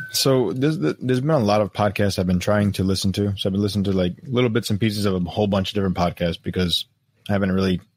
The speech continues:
time to legitimately listen to a full episode. Uh, but one I did kinda get caught up on, the Daily Stoic.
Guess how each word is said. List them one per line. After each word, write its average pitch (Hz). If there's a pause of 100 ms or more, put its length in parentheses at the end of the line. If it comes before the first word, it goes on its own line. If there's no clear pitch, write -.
(240)
time 101
to 98
legitimately 92
listen 90
to 80
a -
full 87
episode. 80 (480)
Uh, 95
but 95
one 117
I 110
did 104
kinda 98 (600)
get 104
caught 101
up 98
on, 98 (200)
the 90 (380)
Daily 113
Stoic. 107